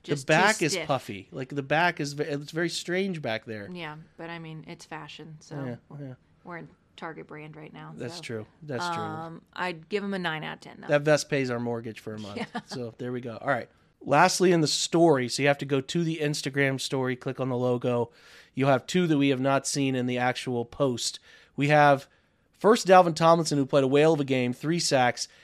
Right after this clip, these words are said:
Speaker 1: He put together a very delightful, is that salmon hoodie?
Speaker 2: No, that's just a light pink.
Speaker 1: Okay, can't tell the difference sometimes. <laughs>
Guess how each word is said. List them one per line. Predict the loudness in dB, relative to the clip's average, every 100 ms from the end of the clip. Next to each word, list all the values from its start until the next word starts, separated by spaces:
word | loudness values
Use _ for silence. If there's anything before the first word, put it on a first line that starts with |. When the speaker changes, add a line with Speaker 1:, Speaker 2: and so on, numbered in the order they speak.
| _
Speaker 1:
He | -6 -2
put | 0 0
together | 6 6 8 6
a | 4
very | 4 4 4 2 0 -8 _ -8
delightful, | -2 0 0 -4
is | -6
that | -4 -2
salmon | 0 0 2 0 -2
hoodie? | 0 0 -2 -6
Speaker 2:
No, | -12 -14 -14 -14
that's | -14 -14
just | -16 -12
a |
light | -10 -10 -12
pink. | -14 -14 -16 _ _ -14
Speaker 1:
Okay, | -12 -10 -10 -8
can't | -8 -6
tell | -6
the | -6
difference | -8 -10 -12 -8
sometimes. | -8 -8 -10 -10
<laughs> | -16